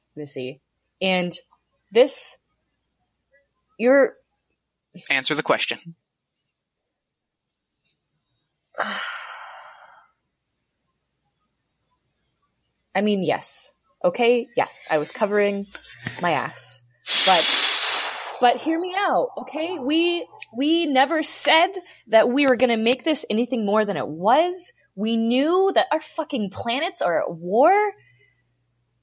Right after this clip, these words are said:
Speaker 1: We knew that we can't even travel to each other's surface to see what the lives that we lead. I see you once every few months. We hook up and it's great and we have wonderful sex and I really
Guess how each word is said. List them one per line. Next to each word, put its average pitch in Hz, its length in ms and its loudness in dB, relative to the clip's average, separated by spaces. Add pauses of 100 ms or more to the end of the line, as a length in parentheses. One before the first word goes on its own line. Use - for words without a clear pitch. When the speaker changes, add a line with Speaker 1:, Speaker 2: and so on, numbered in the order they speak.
(100)
Speaker 1:
We 294 200 4
knew 349 300 4
that 277 140 4
we 302 100 0
can't 370 260 0
even 262 200 -2
travel 285 440 0
to 226 240 -4 (140)
each 254 160 0
other's 233 320 2
surface 302 500 -2
to 240 140 -4
see 277 400 -4
what 240 320 -2 (160)
the 185 140 -2
lives 202 440 0
that 240 100 -6
we 226 120 -6
lead. 277 280 -4
I 370 80 0
see 339 200 -6
you 466 340 0
once 403 320 -2
every 370 260 -4
few 392 400 -10
months. 269 380 -2
We 254 120 -6
hook 349 240 -6
up 392 180 2
and 277 120 0
it's 226 160 -6
great 233 480 -4
and 247 140 -4
we 277 80 -4
have 269 320 -2
wonderful 320 540 0
sex 311 440 0
and 247 100 -2
I 220 60 0
really 330 540 0